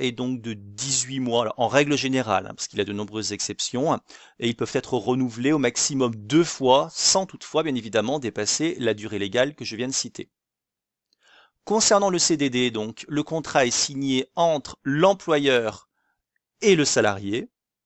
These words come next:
Concernant donc la mission en intérim, le contrat est signé entre l'agence d'intérim et le salarié.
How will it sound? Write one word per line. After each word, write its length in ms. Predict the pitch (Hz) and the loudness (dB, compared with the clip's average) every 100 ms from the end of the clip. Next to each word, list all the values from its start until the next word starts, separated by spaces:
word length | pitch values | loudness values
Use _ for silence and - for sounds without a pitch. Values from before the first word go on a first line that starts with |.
| _ _ _ _ _ _ _ _ _ _ _ _ - | _ _ _ _ _ _ _ _ _ _ _ _ -10
Concernant 680 | 233 226 220 175 170 156 147 | -4 0 2 2 0 -2 -2
donc 340 | 131 131 - | -4 -6 -4
la 100 | 113 | -2
mission 380 | 127 151 - 139 | -2 -2 -2 -4
en 80 | 113 | -4
intérim, 600 | 104 104 120 202 254 - | -4 -6 -4 -4 -6 -10
le 200 | 185 180 | -2 -2
contrat 400 | 190 185 - 175 | 0 -4 -4 -2
est 40 | 165 | 0
signé 520 | - 175 170 165 147 - | -2 -4 -4 -4 -4 -4
entre 420 | 165 156 139 - - | -4 -4 -6 -14 -6
l'agence 1000 | 123 139 214 233 220 214 196 - - - | 0 4 6 6 4 0 0 0 0 -4
d'intérim 760 | 131 123 113 110 131 185 254 262 _ _ _ _ _ _ _ - | -4 -4 -2 -4 -4 -6 -6 -10 _ _ _ _ _ _ _ 0
et 120 | 240 | 2
le 80 | 233 | 4
salarié. 540 | - 190 175 147 117 | 4 4 4 0 -6